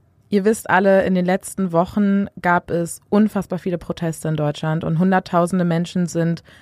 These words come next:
auf die Straße gegangen gegen rechts und für die Demokratie.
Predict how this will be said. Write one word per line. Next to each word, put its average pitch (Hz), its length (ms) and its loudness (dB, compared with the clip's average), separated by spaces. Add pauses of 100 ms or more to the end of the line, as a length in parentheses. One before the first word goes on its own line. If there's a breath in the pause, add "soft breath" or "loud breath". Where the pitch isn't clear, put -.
(220 soft breath)
auf 180 160 0
die 185 120 -6
Straße 180 380 2
gegangen 175 500 0
gegen 196 260 2
rechts 190 400 -2
und 170 180 -2
für - 140 -4
die 185 80 0
Demokratie. 170 800 -4